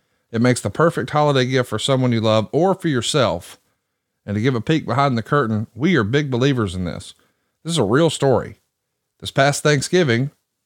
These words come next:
just a few days ago, we had, like, twenty-six people here at my house. But in my dining room, across from me,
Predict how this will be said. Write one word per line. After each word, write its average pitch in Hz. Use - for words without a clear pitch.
just -
a 135
few 180
days 175
ago, 101
we 107
had, 110
like, 90
twenty-six 139
people 113
here 104
at 92
my 92
house. -
But 120
in 123
my 123
dining 160
room, 110
across 147
from 123
me, 113